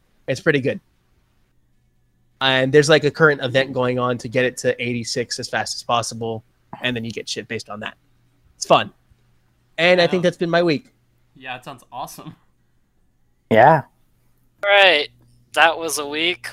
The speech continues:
Speaker 4: We'll move on to T L G, who will
Speaker 3: Oh,
Speaker 4: tell
Speaker 3: dear
Speaker 4: us many
Speaker 3: God.
Speaker 4: stories of his wonderful adventures in being maybe
Speaker 1: Oh,
Speaker 4: the
Speaker 1: yeah.
Speaker 4: best in society.
Speaker 1: I guess one thing I say is, I guess this will also lead a perfect segue into Time Lord.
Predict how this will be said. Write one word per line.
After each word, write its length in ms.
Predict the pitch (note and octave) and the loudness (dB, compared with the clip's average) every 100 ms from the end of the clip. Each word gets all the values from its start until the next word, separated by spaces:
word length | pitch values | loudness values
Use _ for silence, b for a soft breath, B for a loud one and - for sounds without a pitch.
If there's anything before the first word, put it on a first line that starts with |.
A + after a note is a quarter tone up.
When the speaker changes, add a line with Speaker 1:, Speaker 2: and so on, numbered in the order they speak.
| C3+ | -10
Speaker 4:
We'll 460 | C#3+ D3 D#3 D3+ | -6 -2 -2 -4
move 280 | C#3 D#3 C#3 | -6 -6 -2
on 400 | C#3+ D3 D3+ D3+ | -2 -2 -4 -8
to 540 | - D3 D3 C#3+ C#3+ C#3 | -8 -6 -4 -6 -8 -10
T 220 | - D3+ | -8 -4
L 180 | D#3 D3+ | -4 -4
G, 360 | D3+ D#3+ C#3+ G#2+ | -4 -6 -4 -8
who 100 | A2 | -12
will 340 | A#2 A#2 A2+ _ _ - | -12 -14 -16 _ _ -6
Speaker 3:
Oh, 100 | A2 | -4
Speaker 4:
tell 160 | A#2+ | -2
Speaker 3:
dear 80 | C3+ | -2
Speaker 4:
us 160 | A2+ - | -4 -6
many 180 | C#3 C#3+ | -8 -8
Speaker 3:
God. 80 | B2 | -10
Speaker 4:
stories 580 | - C3 B2 A2+ A2 A#2 | -12 -10 -8 -10 -14 -16
of 160 | A2 | -14
his 180 | A#2 A2 | -16 -12
wonderful 480 | A2+ C#3 C3 B2+ B2 | -8 -8 -8 -8 -8
adventures 640 | A2+ A#2+ B2 - G#2+ G#2 A#2 | -8 -10 -12 -16 -16 -12 -10
in 220 | G#2+ G#2+ | -10 _
being 380 | A#2+ A#2+ - _ - A#2 | -12 -12 -12 _ -14 -6
maybe 200 | A#2+ G#3 | 0 6
Speaker 1:
Oh, 140 | A#3+ | 6
Speaker 4:
the 60 | A#3+ | 6
Speaker 1:
yeah. 260 | A3 C#3 A#2 | 4 2 -2
Speaker 4:
best 60 | |
in 60 | - - | -10 -14
society. 100 | - - | -12 -6
Speaker 1:
I 100 | D3+ | -2
guess 420 | F#3 F#3+ - - - | 2 2 0 -8 -2
one 160 | D3+ | -2
thing 100 | F#3+ | 0
I 60 | D3+ | -2
say 180 | - D3 | 2 0
is, 160 | D3 - _ - | 0 -6 _ -4
I 100 | C3 | -2
guess 180 | C3+ C#3+ | 0 -2
this 160 | C#3+ C#3 | -2 -4
will 80 | |
also 280 | C#3 C#3+ D#3 | 2 2 2
lead 340 | C#3 C#3 D3 C#3+ | -2 -2 -6 -4
a 100 | C3+ | 0
perfect 280 | D#3 D3 | 0 -2
segue 340 | - D3 D#3+ D#3+ | -2 0 2 0
into 160 | C#3 | -4
Time 300 | D3 E3 G3 | -4 -2 -2
Lord. 220 | C#3 C#3+ | 0 -2